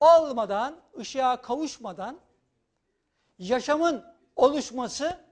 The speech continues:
kesinlikle ve kesinlikle mümkün değil. Işık neyin kaynağı? Yaşamın kaynağı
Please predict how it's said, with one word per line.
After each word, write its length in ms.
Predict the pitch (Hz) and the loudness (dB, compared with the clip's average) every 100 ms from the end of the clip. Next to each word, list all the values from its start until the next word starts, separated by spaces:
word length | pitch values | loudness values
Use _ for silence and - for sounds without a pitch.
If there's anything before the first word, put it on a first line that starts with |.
| _ _ _ _ _ | _ _ _ _ _
kesinlikle 840 | - 262 - 277 277 370 - 240 214 | -8 -8 -8 -8 -6 -6 -6 -8 -8
ve 220 | 190 - _ - | -8 -10 _ -8
kesinlikle 800 | 285 - 247 226 202 240 269 262 - _ _ | -6 -4 -6 -6 -4 -2 -2 -4 -18 _ _
mümkün 640 | 190 262 262 - 277 277 - _ - | -4 -4 -4 -4 -4 -4 -14 _ -4
değil. 340 | 220 147 - _ _ _ _ _ _ _ _ _ _ _ _ _ _ _ _ - | -2 -4 -14 _ _ _ _ _ _ _ _ _ _ _ _ _ _ _ _ -12
Işık 440 | 202 - 381 - _ _ | -8 -6 -8 -10 _ _
neyin 280 | 247 339 403 | -8 -6 -6
kaynağı? 640 | - 262 220 208 240 370 - _ _ _ _ | -6 -6 -6 -6 -6 -8 -16 _ _ _ _
Yaşamın 440 | 180 208 240 240 294 | -12 -10 -10 -12 -12
kaynağı 540 | - 247 247 233 165 | -12 -10 -10 -12 -12